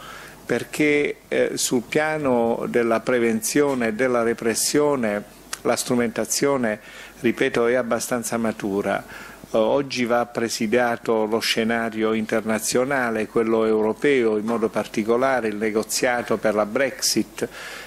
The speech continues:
Su questi temi deve prestare particolare attenzione perché, eh, è proprio, diciamo, nel Regno Unito,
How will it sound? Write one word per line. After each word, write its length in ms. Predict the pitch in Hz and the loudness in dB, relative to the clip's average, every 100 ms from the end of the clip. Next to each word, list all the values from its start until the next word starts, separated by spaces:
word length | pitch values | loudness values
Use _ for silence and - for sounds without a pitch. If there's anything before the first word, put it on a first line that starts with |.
| - | -16
Su 220 | - - 110 | -4 -2 0
questi 360 | 113 - 113 | 0 0 0
temi 420 | - 120 113 110 | 2 2 2 2
deve 340 | 104 110 110 107 | 2 2 2 0
prestare 600 | - 104 - 123 117 107 | -2 -2 0 0 2 2
particolare 680 | 110 107 110 117 113 110 107 | 0 -2 -2 2 2 2 0
attenzione 880 | 104 127 123 - 160 151 120 107 | -2 -2 0 0 2 2 2 -2
perché, 640 | - 107 - - 120 117 113 - - - - - | -4 -6 -6 -2 2 2 0 -4 -18 -20 -20 -6
eh, 280 | 117 110 107 | 0 2 2
è 220 | - 113 | 2 0
proprio, 920 | 104 - 120 113 120 110 107 107 107 104 | 0 0 0 0 0 2 4 4 2 0
diciamo, 500 | - 110 101 120 113 | -2 -2 0 0 2
nel 120 | 107 104 | 0 0
Regno 360 | 113 107 107 | 0 2 2
Unito, 680 | 110 135 131 110 120 110 | 2 2 2 2 2 2